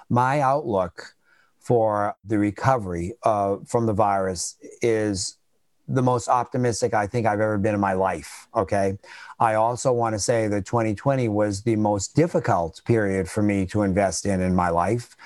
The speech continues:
So I'm doubly proud of those numbers because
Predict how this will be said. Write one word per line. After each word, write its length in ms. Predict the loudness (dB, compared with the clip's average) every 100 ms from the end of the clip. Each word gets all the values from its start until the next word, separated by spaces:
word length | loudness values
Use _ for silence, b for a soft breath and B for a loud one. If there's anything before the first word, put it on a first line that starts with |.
| B B
So 220 | -2 2 2
I'm 340 | 2 0 2
doubly 380 | 2 2 0 -2
proud 540 | 2 2 4 2 0
of 160 | 0 0
those 260 | 0 2
numbers 460 | 2 2 2 0 0
because 540 | -2 0 2 2 -2